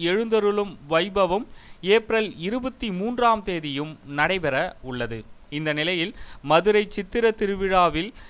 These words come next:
கள்ளழகர் மீது பாரம்பரிய முறைப்படி தண்ணீர் பீச்சி அடிக்க ஏப்ரல் ஏழாம் தேதியிலிருந்து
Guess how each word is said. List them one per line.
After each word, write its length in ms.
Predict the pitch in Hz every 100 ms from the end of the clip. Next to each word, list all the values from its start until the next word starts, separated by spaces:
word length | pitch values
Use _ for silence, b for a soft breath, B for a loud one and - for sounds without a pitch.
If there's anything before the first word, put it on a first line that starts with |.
| B -
கள்ளழகர் 600 | 226 277 277 269 254 247 226
மீது 260 | 208 190 190 220 - - -
பாரம்பரிய 920 | 180 208 226 220 220 220 220 247 196 170
முறைப்படி 520 | 175 202 - 180 208 - -
தண்ணீர் 420 | 202 233 247 220
பீச்சி 380 | 226 233 - 240 208 175
அடிக்க 480 | 175 170 160 226 - b b b b b 156
ஏப்ரல் 580 | 190 240 - 240 233 202 - 156 156 190
ஏழாம் 360 | 233 240 240 226 214
தேதியிலிருந்து 880 | 190 190 185 180 170 160 165 233